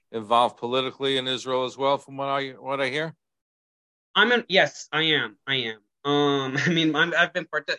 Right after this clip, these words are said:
Speaker 2: you wanna call them riots, you wanna call them protests, call them whatever you want, but I've been participating in activities, you know, in, uh, you know, stuff with Otzma Yehudit, stuff with, you know, uh, the rights of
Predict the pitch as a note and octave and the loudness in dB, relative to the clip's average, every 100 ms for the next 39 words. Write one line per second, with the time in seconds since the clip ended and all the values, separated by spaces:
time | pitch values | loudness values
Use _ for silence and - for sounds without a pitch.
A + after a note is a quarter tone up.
0 | - D3+ F3 D#3+ F3+ E3+ D3 D3 E3 E3 | -4 -2 -2 0 0 2 0 2 2 0
1 | E3 - C3+ C3+ D3+ C#3+ C3+ D3+ D#3 D3 | -4 -12 -10 -4 -2 -2 -4 -8 -6 -8
2 | - C#3+ C#3+ C#3 B2+ D3 C3+ B2 - D3+ | -6 -2 0 0 0 0 -2 -10 -8 -2
3 | G3 G3 - C#3 C#3 _ _ - C#3 D3+ | 0 0 -4 -4 -4 _ _ -2 4 4
4 | D3+ C#3+ D3 C#3+ D3+ D3+ G#3 G#3+ - G3+ | 2 -2 -4 0 0 -2 -8 -8 0 0
5 | F#3+ F#3 F#3 F3+ - B3 C4+ B3+ F#3+ C#3+ | 2 0 0 0 -2 -6 -4 -4 -4 -4
6 | C#3+ D3 D3 D3 D#3+ E3 E3 E3 E3 E3 | 0 0 2 0 -2 -2 0 0 0 -2
7 | _ _ _ _ _ - D3+ D3+ C#3+ _ | _ _ _ _ _ -4 0 0 -4 _
8 | - - F#3+ F#3 E3 C#3+ D3 F3 E3+ D#3 | -6 4 4 4 -2 0 -2 0 0 0
9 | D3 C#3 G3+ G3 F3 - - D#3+ D#3+ D3 | 0 -2 -2 0 -2 -4 -2 -2 -2 -6
10 | C3+ C#3 C#3+ C#3 C3+ C3+ C3 C3+ C3 B2+ | -2 0 2 0 0 -2 -4 0 2 2
11 | C3 B2+ C3 C#3 D#3 D3+ - - C3+ | 0 -2 -4 2 2 2 -6 -6 -6